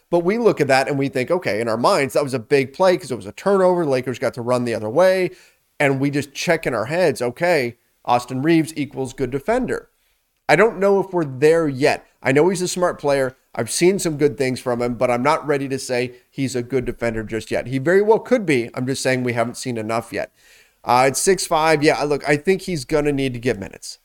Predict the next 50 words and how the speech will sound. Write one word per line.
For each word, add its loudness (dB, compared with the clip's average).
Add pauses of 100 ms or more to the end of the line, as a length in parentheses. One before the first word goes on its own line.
(140)
I 4
think 2
at 0
some 0
point 2
they're 2
going 0
to -6
have -6
to -10
start -4
looking -4
at -6
minutes, -2 (260)
particularly -2
if -2 (280)
the -4
question 2
isn't 0
so -2
much, 0
is -2
Austin 0
Reaves -4
a -10
good -4
defender? -6
It's, -6 (200)
is 4
he 2
a 4
better 2
defender 0 (280)
than 0
Kent 0
Bazemore? 0
I'm 2
sorry, 2
is -4
he 0
a -2
better 0
defender -2
than, -4
than -2
Wayne 2
Ellington, -2 (300)
than 2
Malik 0
Monk -6